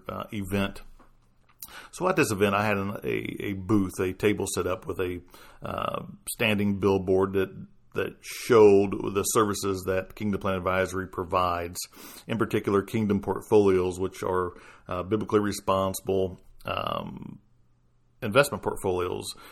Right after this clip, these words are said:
the investment portfolios that, that are divested of anything that supports and or profits from abortion, pornography, anti-family entertainment, human rights violations. It's basically pro-God, pro-family,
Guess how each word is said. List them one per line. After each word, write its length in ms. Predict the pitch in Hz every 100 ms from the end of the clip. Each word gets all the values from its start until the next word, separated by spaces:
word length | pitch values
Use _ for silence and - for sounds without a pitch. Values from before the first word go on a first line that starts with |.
| - _
the 300 | - 95 92 90
investment 480 | 101 104 - 98 -
portfolios 640 | 101 - 104 98 98 95 90
that, 400 | 95 92 90 - - -
that 200 | 92 90
are 120 | 90
divested 580 | 92 92 95 98 - 95
of 80 |
anything 340 | 92 95 101 95
that 120 | 95
supports 400 | 98 - 101 101
and 180 | 104 98
or 80 | 95
profits 380 | - 98 95 -
from 140 | 98
abortion, 480 | 92 92 98 95 95
pornography, 600 | 98 92 92 92 92 92
anti-family 680 | 90 95 92 85 98 92 92
entertainment, 480 | 92 - 90 92 98
human 220 | 98 92
rights 280 | 92 95 -
violations. 720 | 92 92 92 95 98 92 -
It's 420 | - - - - -
basically 300 | 143 143 101
pro-God, 920 | - - 113 104 92 90 92 95 101 - - -
pro-family, 920 | - 110 101 - 95 92 92 92 90